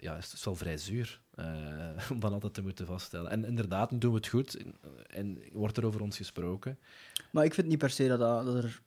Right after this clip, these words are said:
Speaker 2: dat wij grote media aandacht moeten hebben, eigenlijk. Ik vind dat wij, Sint-Truiden is, is goed als on-, als underdog.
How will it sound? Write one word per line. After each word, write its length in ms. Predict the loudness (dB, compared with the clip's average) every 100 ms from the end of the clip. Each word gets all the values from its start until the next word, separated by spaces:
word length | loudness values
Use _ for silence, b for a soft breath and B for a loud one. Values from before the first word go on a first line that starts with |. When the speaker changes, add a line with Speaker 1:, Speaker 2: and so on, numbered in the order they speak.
| _ _
Speaker 2:
dat 140 | -4
wij 340 | 0 0 -2 -4 -12 _ -8
grote 360 | -2 0 2
media 560 | 2 4 4 2 0 -4 _ _
aandacht 440 | 2 4 2 0
moeten 180 | -4 -2
hebben, 200 | 0 0
eigenlijk. 320 | 0 -2 -4 -12 b b b
Ik 60 | 2
vind 120 | 6
dat 80 | 8
wij, 220 | 8 6 b b b b -18 -18 _ _ _ -20 -20 _ _ -18 -4
Sint-Truiden 640 | -2 0 4 8 8 8
is, 260 | 4 2 4
is 260 | 4 4
goed 280 | 4 6 6
als 300 | 4 2 2
on-, 240 | 2 2
als 240 | 4 2 6
underdog. 460 | 6 8 6 4